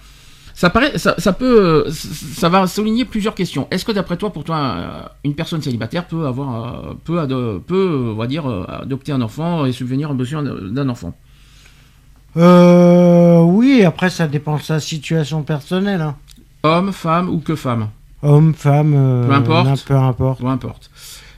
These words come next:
Speaker 1: Euh, moi, je me suis, moi, j'ai toujours, euh, entendu dire qu'un enfant doit être élevé par un, par un père et une mère. J'ai tou-, j'ai, j'ai toujours entendu ça. Chose qui est complètement absurde. Ça, ça, ça,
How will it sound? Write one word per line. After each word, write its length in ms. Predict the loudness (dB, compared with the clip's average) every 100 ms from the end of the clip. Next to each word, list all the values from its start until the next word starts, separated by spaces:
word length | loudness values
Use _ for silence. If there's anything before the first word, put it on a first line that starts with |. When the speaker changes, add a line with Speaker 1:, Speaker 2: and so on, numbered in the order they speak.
| -4
Speaker 1:
Euh, 420 | 0 2 2 -2 -2
moi, 160 | 0
je 80 | 0
me 60 | -2
suis, 140 | -2
moi, 120 | 0
j'ai 140 | 0 0
toujours, 340 | -2 -2 0
euh, 120 | 0 0
entendu 460 | -4 -2 -2 -4
dire 240 | -4 -6 -4
qu'un 220 | 0 0
enfant 200 | 0 -2
doit 120 | -4
être 180 | -2 -2
élevé 240 | -2 -2
par 160 | -4 -4
un, 200 | -2 -2
par 260 | -4 -6 -4
un 80 |
père 180 | -4 -4
et 60 | -4
une 80 | -2
mère. 220 | -4 -8 -14
J'ai 140 | -12 -10
tou-, 180 | -8 -6
j'ai, 100 | -6 -8
j'ai 160 | -10 -6
toujours 220 | -6 -6
entendu 280 | -4 -4 -4
ça. 260 | -4 -8 -10 -20 -20 -20 -8
Chose 240 | -6 -4
qui 80 | -6
est 40 |
complètement 460 | -8 -4 -2 -2 -4
absurde. 540 | -6 -6 -4 -2 -2 -6
Ça, 120 | -6
ça, 180 | -6 -6
ça, 140 | -4